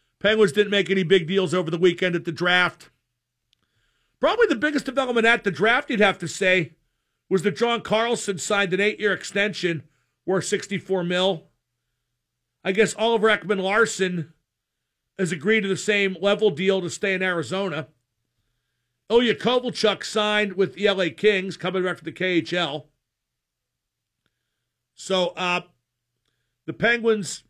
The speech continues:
haven't made a move. I don't know if they will. I don't think they should be compelled to, 'cause they got a pretty good team as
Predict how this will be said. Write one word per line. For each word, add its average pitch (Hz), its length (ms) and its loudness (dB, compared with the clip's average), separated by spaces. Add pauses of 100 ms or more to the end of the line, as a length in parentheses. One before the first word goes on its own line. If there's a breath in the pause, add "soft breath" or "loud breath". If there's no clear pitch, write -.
(160)
haven't 196 280 -4
made 208 180 2
a 180 40 0
move. 214 340 2
I 175 100 0
don't 208 220 0
know 214 60 0
if - 100 -6
they 156 100 -4
will. 208 340 4
I 180 80 2
don't 190 200 0
think 170 140 -6
they 190 100 0
should 185 240 -6
be 170 80 -10
compelled 170 560 -6
to, 170 260 -4 (500)
'cause 170 120 -4
they 208 100 0
got 190 140 -2
a - 40 -2
pretty 202 200 0
good 185 180 0
team 190 220 -4
as 196 340 2